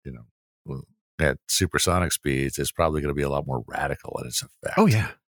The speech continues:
Speaker 1: Yeah.
Speaker 2: Yeah, I mean,
Speaker 1: That
Speaker 2: that's, that's when you see jet planes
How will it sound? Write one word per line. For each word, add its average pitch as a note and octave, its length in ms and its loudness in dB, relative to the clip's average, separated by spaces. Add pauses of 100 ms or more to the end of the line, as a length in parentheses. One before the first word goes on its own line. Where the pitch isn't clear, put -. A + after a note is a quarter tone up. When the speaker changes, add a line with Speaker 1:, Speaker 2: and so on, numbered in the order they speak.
(120)
Speaker 1:
Yeah. D2 360 0
Speaker 2:
Yeah, D3 140 8
I G2 60 4
mean, G2 140 2
Speaker 1:
That G#2 60 6
Speaker 2:
that's, - 320 2
that's G#2 360 4
when G#2 140 6
you G2+ 120 8
see G#2 600 6
jet G#2+ 260 6
planes F#2 560 2